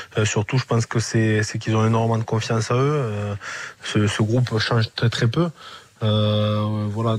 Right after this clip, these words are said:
tous les joueurs qui, qui jouent depuis plus de deux ans ou trois ans sont quasiment les mêmes à, à deux, trois joueurs près. Donc, euh, ils arrivent toujours avec un maximum de confiance. Et, euh, et voilà, même si c'est pas tout le temps abouti comme ça a pu l'être hier soir sur, sur l'ensemble du match,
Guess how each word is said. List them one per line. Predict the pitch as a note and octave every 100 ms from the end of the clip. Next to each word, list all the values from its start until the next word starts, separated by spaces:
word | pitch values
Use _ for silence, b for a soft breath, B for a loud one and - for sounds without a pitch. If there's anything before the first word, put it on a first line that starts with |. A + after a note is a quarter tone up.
| G#2+
tous | -
les | A#2
joueurs | A2+ A#2 A#2
qui, | - A#2+ A2+
qui | G#2+ -
jouent | A2+ A#2+
depuis | A#2+ G#2+ A2+ A2+
plus | G#2+ A#2
de | A2+ A2+
deux | A2 G#2+ A#2
ans | A#2 A#2
ou |
trois | A2+ - A2+
ans | B2
sont | A#2+ A2+
quasiment | G#2+ G#2+ G#2 A2+
les | A2+ A2+
mêmes | A2+ A#2+ C3 C#3
à, | D3 A#2+ G#2+ G#2 G#2+
à |
deux, | G#2+ A2+
trois | G#2+ - A2+ A2 A2
joueurs | G#2+ A2
près. | - - D3+ - B B B B B
Donc, | A#2 A#2 A2+
euh, | A#2+
ils | A#2
arrivent | A#2 A#2+
toujours | - B2 C3 B2+
avec | A#2+ A2+
un | A#2+
maximum | A#2+ A#2 - B2 B2
de | A#2+
confiance. | A#2 A#2+ A#2 C3+ D#3+ E3 - -
Et, | D3+ B2 A#2+ A2+
euh, | A2+ A#2
et |
voilà, | A2+ B2 C#3
même | B2 B2
si | A2+ - B2
c'est | A2 A2
pas | - A#2+
tout | A2+ -
le | A#2
temps | B2 A#2+
abouti | A2+ A#2 A2+ C3
comme | A#2
ça | A2 -
a |
pu | G#2+ A#2+
l'être | A2+ - A2+
hier | A2+ A2+
soir | - B2
sur, | - A2 A2
sur | -
l'ensemble | A#2 A2+ A2+
du | A2
match, | B2+ D#3+ -